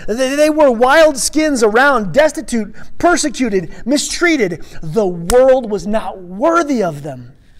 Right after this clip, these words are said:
They wandered in the deserts and the mountains, living in caves and holes in the ground." We have two groups, and the Bible speaks to both of them. But, but what does it say about both? I mean, we have the, the famous and the infamous.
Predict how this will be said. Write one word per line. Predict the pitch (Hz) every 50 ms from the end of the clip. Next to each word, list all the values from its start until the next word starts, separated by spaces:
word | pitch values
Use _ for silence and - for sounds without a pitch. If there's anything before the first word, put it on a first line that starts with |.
| - - - - - - - - -
They | 156 220 233
wandered | 233 214 240 269 285 294 285 269 240 233
in | 208
the | 190
deserts | 160 147 220 240 233 247 240 -
and | 220 190
the | 180
mountains, | 185 202 202 220 220 220 226 220 196 190
living | 208 214 220 233 196
in | 180 160 -
caves | - - - 214 214 226 226 226 196 190
and | 175 147
holes | - - 214 214 208 214 214 180
in | 202
the | 185 170
ground." | 147 160 180 180 180 170 170 156 - - - - - - - - - - - - - - - -
We | 233 320
have | 311 285 285
two | - - 320 359 349
groups, | 254 349 370 349 247 - - - - - - - - -
and | 254 285
the | 277 262
Bible | 214 170 277 269 269 302 277 311 302
speaks | - - - 311 294 - -
to | 254 214
both | 165 254 269 294 285
of | 285 208
them. | 220 196 190 - - - -
But, | - 269 247 226
but | 311 262
what | 285 349 349
does | 381 320 330
it | 285 -
say | - 285 302
about | 285 277 269 247 214 175
both? | 156 269 294 247 175 - 233
I | 233
mean, | 269
we | 277 269
have | 240 202
the, | 196 202 - - -
the | 220 -
famous | - - 302 330 330 330 339 311 -
and | 262 233
the | 220 226
infamous. | 262 294 302 294 262 226 196 156 143 - - -